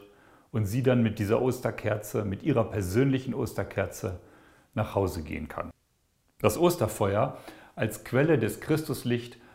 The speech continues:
habe ich erst relativ spät kennengelernt. In dem Dorf, in dem ich aufgewachsen bin, in Bösingfeld, da kannte ich das Osterfeuer nur als geselliges Ereignis. Die alten Weihnachtsbäume, die trocken waren,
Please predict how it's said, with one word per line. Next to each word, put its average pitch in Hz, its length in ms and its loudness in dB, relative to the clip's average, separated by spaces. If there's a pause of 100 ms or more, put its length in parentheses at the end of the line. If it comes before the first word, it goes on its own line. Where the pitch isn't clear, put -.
habe 120 220 4
ich 113 120 -4
erst - 260 -2
relativ 113 440 2
spät - 380 -8
kennengelernt. 78 580 -8 (560)
In 113 140 0
dem 107 140 2
Dorf, 127 280 8
in 120 80 2
dem 110 160 2
ich 107 120 -2
aufgewachsen 131 680 0
bin, 123 160 4
in 92 160 0
Bösingfeld, 117 680 0 (280)
da 123 100 0
kannte 156 280 0
ich 160 120 -2
das 113 240 -2
Osterfeuer 117 600 2
nur 110 180 4
als - 220 -2
geselliges 92 560 0
Ereignis. 101 800 -8 (580)
Die 147 80 0
alten 135 320 6
Weihnachtsbäume, 120 760 6
die 95 100 -2
trocken 139 380 0
waren, 107 460 4